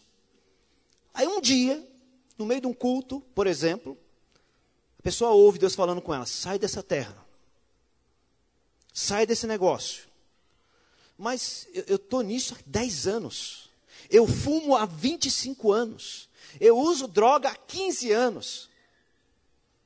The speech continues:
Deus não perguntou isso pra gente. Deus simplesmente, ele fala,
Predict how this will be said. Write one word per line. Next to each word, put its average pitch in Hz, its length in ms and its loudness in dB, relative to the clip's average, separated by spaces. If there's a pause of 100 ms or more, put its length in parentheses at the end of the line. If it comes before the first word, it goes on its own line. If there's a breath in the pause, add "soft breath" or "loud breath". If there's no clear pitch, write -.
Deus 294 220 -10
não 294 80 -8
perguntou 254 440 -2
isso 226 200 -4
pra 156 160 -8
gente. 120 280 -14
Deus 170 180 -4
simplesmente, 208 640 -10
ele 196 100 -4
fala, 131 280 -4